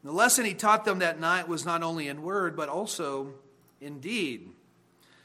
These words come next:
Luke doesn't actually record this for us, uh, but the Apostle John does. You see, this was the very night also in the upper room that Jesus took off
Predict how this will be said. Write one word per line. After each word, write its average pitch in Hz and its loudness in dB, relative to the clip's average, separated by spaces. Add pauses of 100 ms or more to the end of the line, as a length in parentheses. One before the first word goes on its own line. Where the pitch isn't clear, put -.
(300)
Luke 220 -2
doesn't 196 0
actually 180 -2
record 170 -2
this 165 -2
for 196 0
us, 135 -2 (1500)
uh, 110 -16
but 113 -16 (1000)
the 139 -8
Apostle 127 -6
John 151 -4
does. 147 0 (200)
You 156 -12
see, 175 -2
this 185 2
was 156 2
the 147 -8
very 160 2
night 147 0
also 139 0 (1000)
in 156 -8
the 190 4
upper 196 6
room 160 2
that 147 -4
Jesus 160 -2
took - -6
off 156 -2